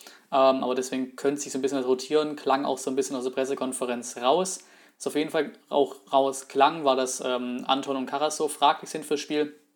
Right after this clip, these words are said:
Castro kommt zurück nach abgesessener Gelbsperre. Ich tippe auch mal darauf, dass er wieder in der Startelf stehen wird. Dann Anton habe ich einfach mal, weil er schon so genannt wurde, dass er fraglich ist, habe ich dann direkt auch mal ersetzt.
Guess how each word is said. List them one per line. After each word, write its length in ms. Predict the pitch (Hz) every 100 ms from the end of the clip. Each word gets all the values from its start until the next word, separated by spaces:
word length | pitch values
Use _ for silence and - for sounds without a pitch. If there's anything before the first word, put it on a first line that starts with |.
| _ _ _ _ -
Castro 600 | - 170 - 190 185 185 -
kommt 220 | 170 165
zurück 180 | - 165
nach 120 | 151
abgesessener 520 | 165 - 151 156 156
Gelbsperre. 540 | 147 165 160 - 156 160
Ich 100 | -
tippe 240 | - 147
auch 100 | 143
mal 160 | 143 -
darauf, 440 | 139 135 139 135
dass 180 | 139 131
er 80 | 131
wieder 120 | 135
in 60 |
der 60 | 127
Startelf 420 | 123 151 160 165
stehen 280 | - 156 151
wird. 180 | 143 143
Dann 180 | 135 131 - - - - - - _ -
Anton 560 | 143 147 143 139 139
habe 180 | 131 143
ich 80 | 135
einfach 200 | 139 139
mal, 200 | 139 123
weil 140 | 127
er 140 | 135 131
schon 200 | 139 131
so 140 | 135
genannt 320 | 127 127 135
wurde, 160 | 131 127
dass 160 | 123
er 160 | 131 123
fraglich 420 | - 135 131 135
ist, 380 | - 131 - - 143
habe 180 | 131 131
ich 60 |
dann 160 | 131 131
direkt 240 | 127 131
auch 80 | 127
mal 180 | 127 123
ersetzt. 540 | 120 123 180 - -